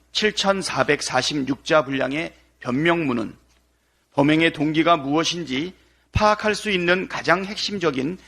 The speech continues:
증거물입니다. 그럼에도 경찰은 전문 공개를 거부하고 일부 내용만 추려 발표했습니다. 나머지는 알아서 상상하라는 뜻인지 아니면 반드시 감춰야 할 내용이 담겨 있어서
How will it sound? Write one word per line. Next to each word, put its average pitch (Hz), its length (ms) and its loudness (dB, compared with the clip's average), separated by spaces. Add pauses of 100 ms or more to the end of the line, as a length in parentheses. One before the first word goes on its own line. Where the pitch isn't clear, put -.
(120)
증거물입니다. 131 920 -2 (1200)
그럼에도 190 480 4
경찰은 180 680 -2
전문 175 440 -2
공개를 170 400 2
거부하고 131 760 0 (140)
일부 147 380 2
내용만 131 500 2
추려 170 360 -4
발표했습니다. 104 880 -6 (1160)
나머지는 175 520 2
알아서 165 720 0 (220)
상상하라는 214 920 -2
뜻인지 226 540 -6 (880)
아니면 170 480 2
반드시 175 480 -2
감춰야 175 500 0
할 165 200 2
내용이 135 380 2
담겨 135 360 0
있어서 127 580 -6